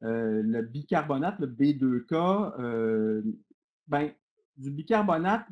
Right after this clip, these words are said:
euh, à, à quatre kilogrammes par hectare, c'est seize dollars, euh, l'hectare, avec le soufre qu'on a vu le prix tout à l'heure à dix dollars,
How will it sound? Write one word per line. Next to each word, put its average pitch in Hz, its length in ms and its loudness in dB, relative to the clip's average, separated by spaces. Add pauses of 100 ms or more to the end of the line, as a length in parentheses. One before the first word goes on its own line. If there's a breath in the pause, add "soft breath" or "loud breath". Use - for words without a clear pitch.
euh, 127 680 -4 (520)
à, 120 400 -10
à 123 40 -8
quatre 190 260 -4
kilogrammes 160 440 -2
par 135 140 -2
hectare, 170 340 -2
c'est 151 140 -6
seize 151 360 -2
dollars, 135 640 -2
euh, 110 420 -8
l'hectare, 165 640 -2
avec 131 400 -4
le 135 320 2
soufre 220 340 0
qu'on 139 200 2
a 135 40 2
vu 143 120 -4
le 147 80 -8
prix 165 220 -8
tout - 180 -8
à 135 80 0
l'heure 151 280 0
à 131 60 -4
dix 131 220 -10
dollars, 147 520 0